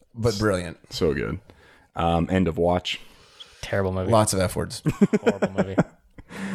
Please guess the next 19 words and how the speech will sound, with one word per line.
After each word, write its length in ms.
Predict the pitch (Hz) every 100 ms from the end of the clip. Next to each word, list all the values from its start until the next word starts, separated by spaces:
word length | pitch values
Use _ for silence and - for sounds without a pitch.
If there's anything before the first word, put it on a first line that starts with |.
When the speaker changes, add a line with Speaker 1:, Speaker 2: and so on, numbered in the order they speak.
| 180 170 160 143 -
Speaker 2:
Um, 460 | 101 95 95 92 -
Prince 220 | - 107
of 120 | 92 -
Persia. 420 | 87 - - 95 - - - _ - _
Speaker 3:
Haven't 200 | - 107
seen 180 | 101 98
it. 100 | - _ _
Speaker 1:
N 100 | 104
A. 240 | 98 87 87 - -
Speaker 3:
Video 220 | - 101 95
game. 200 | 95 95 _ _ _
Speaker 1:
Yeah. 100 | 107 127 - - - - - - -
Speaker 2:
<laughs> 840 | - - - - - - - - 92
Zodiac. 560 | 95 87 87 78 - - - _ - -
Speaker 3:
Oh, 680 | 370 117 113 104 92 - 50 50
Speaker 2:
Ooh. 100 | - 107
Speaker 3:
masterpiece. 600 | 110 113 104 - 95 -
Speaker 1:
David 260 | 117 107 92
Fincher. 300 | 95 -